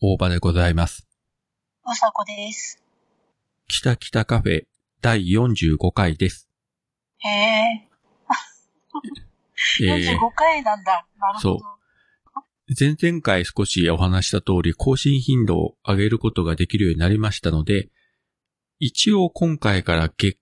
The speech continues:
Speaker 1: 間という冠は取ってですね。
Speaker 2: うん。
Speaker 1: まあ、なぜ月間っていうのをつけたかというと、月に一回しか収録はできないという理由と、しつこく言いますけれども、月間とつけておけば、もしかしたら月間特勤マッシュのリスナーの方が間違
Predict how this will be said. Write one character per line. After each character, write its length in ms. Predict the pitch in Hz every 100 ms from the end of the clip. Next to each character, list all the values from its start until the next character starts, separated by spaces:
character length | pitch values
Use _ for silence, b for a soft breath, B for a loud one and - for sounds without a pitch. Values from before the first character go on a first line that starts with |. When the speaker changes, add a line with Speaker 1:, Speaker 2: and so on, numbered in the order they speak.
| -
Speaker 1:
間 220 | 113 107
と 120 | -
い 160 | 87 80
う 140 | 78
冠 460 | - 98 92 92 90
は 100 | 80
取 160 | -
っ 20 | -
て 140 | 85
で 100 | 73
す 140 | -
ね。 240 | 107 139 - _ _ _ _ _ _ -
Speaker 2:
う 320 | 196 180 160
ん。 40 | _ _ _ _ -
Speaker 1:
ま 80 |
あ、 20 | 113
な 120 | 156
ぜ 160 | 165
月 220 | 131 113 -
間 180 | 117 120
っ 20 |
て 160 | - 104
い 120 | 101
う 20 |
の 120 | 95
を 40 | 92
つ 80 |
け 140 | - 107
た 100 | 95
か 120 | 92
と 100 | -
い 140 | 104
う 60 | 101
と、 220 | - 156
月 240 | - - 123
に 100 | 95
一 80 | -
回 180 | 107 101
し 100 | -
か 120 | 90
収 260 | - 101
録 220 | 98 92 92
は 80 |
で 140 | 90 90
き 140 | 98
な 140 | 92 92
い 80 |
と 100 | -
い 80 | 85
う 20 |
理 120 | 95 92
由 200 | 92 92
と、 360 | - 180 123 - _ _
し 100 | -
つ 120 | -
こ 120 | 143
く 100 | -
言 100 | 107
い 20 | 101
ま 140 | 98
す 80 | -
け 100 | 107
れ 80 | 107
ど 100 | 156
も、 200 | 139 - b b _ _ -
月 200 | 101 92
間 200 | - 104
と 120 | 101
つ 80 | 90
け 120 | -
て 100 | 104
お 80 | 92
け 120 | -
ば、 200 | 104 147
も 100 | 123
し 80 | 107
か 160 | - 92
し 60 |
た 80 | -
ら 120 | 123
月 220 | 87 92 -
間 220 | 104 98
特 180 | 101 -
勤 180 | - 107
マ 100 | 104
ッ 40 |
シ 100 | 101
ュ 40 | -
の 60 |
リ 140 | 87 90
ス 100 | -
ナ 100 | 98
ー 20 |
の 100 | 87
方 200 | 92 87
が 120 | 82
間 120 |
違 20 | 82